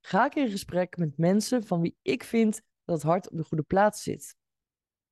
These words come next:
Als je meer wilt weten over de Mooie Mensen podcast, ga dan even naar mooie mensen podcast punt N L. Abonneer je via je favoriete luisterkanaal of via YouTube. En laat aan het eind even weten wat je ervan vindt. Laat je reactie achter.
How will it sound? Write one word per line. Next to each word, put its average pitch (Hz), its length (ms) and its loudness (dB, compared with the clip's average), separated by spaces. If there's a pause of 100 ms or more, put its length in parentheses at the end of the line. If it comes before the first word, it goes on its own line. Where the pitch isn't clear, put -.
(680)
Als 233 160 0
je 220 80 0
meer 254 220 6
wilt 339 160 4
weten 285 300 4
over 233 140 2
de 226 80 2
Mooie 220 220 4
Mensen 214 300 -2
podcast, 185 560 -4
ga 226 140 2
dan 220 160 0
even 196 240 0
naar 185 100 2
mooie 165 240 2
mensen 208 300 -2
podcast 214 480 -4
punt 202 220 0
N 190 180 4
L. 226 200 2 (520)
Abonneer 208 480 4
je 269 240 2
via 202 180 -2
je 185 140 0
favoriete 180 540 -2
luisterkanaal 180 840 0 (320)
of 349 200 2
via 240 280 2
YouTube. 160 600 0 (520)
En 277 300 0 (140)
laat 202 260 2
aan 180 100 0
het 170 120 0
eind 185 280 0
even 180 280 0
weten 170 280 2
wat 196 140 0
je 240 80 -4
ervan 262 280 0
vindt. 226 460 0
Laat 160 220 -4
je - 60 0
reactie 226 500 0
achter. - 400 -4